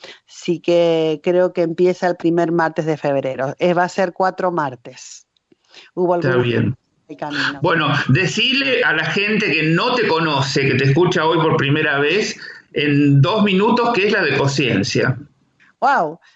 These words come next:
Speaker 1: decociencia es una técnica que decodifica la memoria de las células, es como decodificar el A D N de la persona,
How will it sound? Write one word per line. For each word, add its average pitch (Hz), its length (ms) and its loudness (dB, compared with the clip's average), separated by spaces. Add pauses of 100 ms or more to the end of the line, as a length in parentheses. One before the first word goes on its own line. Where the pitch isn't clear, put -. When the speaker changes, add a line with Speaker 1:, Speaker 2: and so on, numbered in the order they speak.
(120)
Speaker 1:
decociencia 233 840 -4
es - 180 -12
una 196 340 2
técnica 214 720 0 (400)
que 180 180 2
decodifica 175 760 0
la 156 120 0
memoria 165 400 2
de 156 100 2
las 151 140 0
células, 190 400 0
es 165 80 -6
como 170 260 0
decodificar 151 680 0
el 156 100 0
A 147 80 2
D 151 200 2
N 160 120 4
de 156 140 0
la 143 120 0
persona, 208 560 0